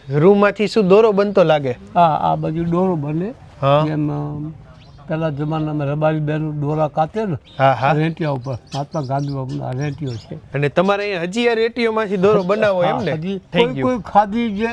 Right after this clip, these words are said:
Speaker 2: ઓરિજિનલ ખાદી છે ને,
Speaker 1: હા,
Speaker 2: એ
Speaker 1: હા.
Speaker 2: રેંટિયા ઉપર બને છે.
Speaker 1: દિવાલમાં હજી છાણ લીપેલું લાગે, કા?
Speaker 2: દિવાલ-, દિવાલમાં છાણ. હજી અમે છાણનું વાપરીએ છીએ.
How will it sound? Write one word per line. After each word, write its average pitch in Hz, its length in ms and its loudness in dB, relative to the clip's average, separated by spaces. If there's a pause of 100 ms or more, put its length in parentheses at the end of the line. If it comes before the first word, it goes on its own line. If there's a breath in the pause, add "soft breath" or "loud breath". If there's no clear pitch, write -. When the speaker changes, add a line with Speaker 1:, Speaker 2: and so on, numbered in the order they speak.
(120)
Speaker 2:
ઓરિજિનલ 214 420 -2
ખાદી 208 440 -2
છે 233 160 -2
ને, 262 140 -2
Speaker 1:
હા, 147 400 0
Speaker 2:
એ 196 40 2
Speaker 1:
હા. 165 100 2
Speaker 2:
રેંટિયા 196 320 0
ઉપર 208 160 -2
બને 190 340 -2
છે. 117 400 -8
Speaker 1:
દિવાલમાં 226 440 2 (100)
હજી 214 200 0
છાણ 233 340 0
લીપેલું 240 520 -2
લાગે, 180 280 -2
કા? 170 120 -4
Speaker 2:
દિવાલ-, 196 180 2
દિવાલમાં 190 480 0
છાણ. 156 240 -6 (1000)
હજી 175 220 -2
અમે 190 220 -2
છાણનું 185 400 0
વાપરીએ 175 340 -2
છીએ. 131 300 -8